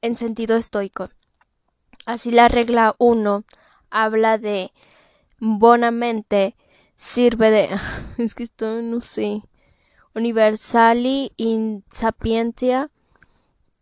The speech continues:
que tam-, tal vez retoma el tema de un trabajo inal-, inacabado, luego perdido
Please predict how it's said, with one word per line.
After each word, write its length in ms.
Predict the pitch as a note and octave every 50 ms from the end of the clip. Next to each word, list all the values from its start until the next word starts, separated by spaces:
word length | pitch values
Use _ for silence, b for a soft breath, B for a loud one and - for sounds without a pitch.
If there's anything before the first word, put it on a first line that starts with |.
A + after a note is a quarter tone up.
| _ _ _ _ - A3+ -
que 180 | C4 B3+ A#3+
tam-, 320 | - A#3+ A#3+ A#3 A#3 A3+ - - -
tal 240 | - A#3+ A#3+ B3+ B3
vez 240 | B3+ B3+ B3+ B3+ B3+
retoma 420 | C4 B3 - - A#3 A#3 A#3 A#3
el 140 | A#3 A#3+ -
tema 320 | - A#3 A#3 A3+ A3+ A3+
de 120 | A3+ A3 G#3+
un 140 | G#3+ G#3+
trabajo 580 | G#3 - G#3+ G#3+ G#3+ G#3+ G#3 G#3 G#3+ - A3+ A3
inal-, 380 | A3 A3 G#3+ G3+ G3 G3 G3+ _ _ _ -
inacabado, 1120 | - A#3 A3+ A3+ A3+ A3+ A3+ G#3 G#3 - - G3 G3 F#3+ G#3 G#3 G#3+ A3 G#3+ G#3 G#3+ A#3 C#4+ _ _ _ _ _ _ _ _ _
luego 440 | - A#3 A#3 A#3+ A#3 A3+ A3+ A#3 A#3
perdido 720 | - - A3+ G#3 G#3 G#3+ A3 A3 G#3 G3 G3 G3 A3 B3